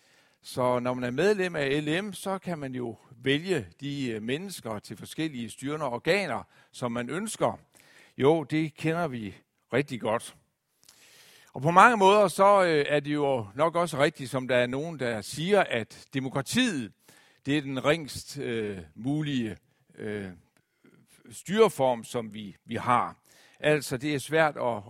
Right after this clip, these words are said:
at finde en måde at styre på og være sammen på,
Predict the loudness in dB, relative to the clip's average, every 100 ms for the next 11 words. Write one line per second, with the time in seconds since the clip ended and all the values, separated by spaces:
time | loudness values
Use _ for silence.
0 | -12 -6 -6 -6 -12 -12 -6 0 0 0
1 | -2 -4 -4 -10 -10 -2 -2 2 0 0
2 | -4 -4 -6 0 0 0 -2 2 2 0